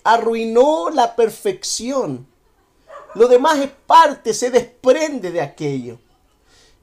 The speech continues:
Y comenzó a desprenderse toda, toda esa consecuencia simultánea de maldad, eh, en la humanidad.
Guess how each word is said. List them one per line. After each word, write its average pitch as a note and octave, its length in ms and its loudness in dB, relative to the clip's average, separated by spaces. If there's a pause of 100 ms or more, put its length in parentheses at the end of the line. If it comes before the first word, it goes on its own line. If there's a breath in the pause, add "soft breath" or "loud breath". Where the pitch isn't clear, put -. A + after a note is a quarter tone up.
Y A3 100 -8
comenzó C4 680 0
a D#4+ 100 4
desprenderse B3+ 960 -2
toda, C#4 580 0 (220 loud breath)
toda C#4+ 320 0
esa C4 340 -4
consecuencia A3+ 1700 -2 (220)
simultánea A#3+ 1000 -2
de A3 120 2
maldad, F3+ 1000 -2 (960 soft breath)
eh, F#3+ 300 0
en B3 220 4
la A#3+ 80 4
humanidad. G#3+ 800 0